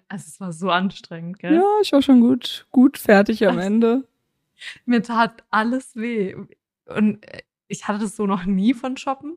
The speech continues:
Speaker 1: bin ich ehrlich.
Speaker 2: <laughs>
Speaker 1: Aber es
Speaker 2: Man
Speaker 1: war
Speaker 2: wird halt auch nicht jünger, ne?
Speaker 1: <laughs> Oha.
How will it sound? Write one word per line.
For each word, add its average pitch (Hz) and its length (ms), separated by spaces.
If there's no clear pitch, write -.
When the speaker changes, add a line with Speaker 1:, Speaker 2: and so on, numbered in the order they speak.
Speaker 1:
bin 190 120
ich 170 100
ehrlich. 214 500
Speaker 2:
<laughs> - 180
Speaker 1:
Aber 233 200
es - 180
Speaker 2:
Man 208 180
Speaker 1:
war 190 80
Speaker 2:
wird 202 120
halt 190 160
auch 104 140
nicht 185 180
jünger, 269 380
ne? 185 300
Speaker 1:
<laughs> - 1300
Oha. 262 580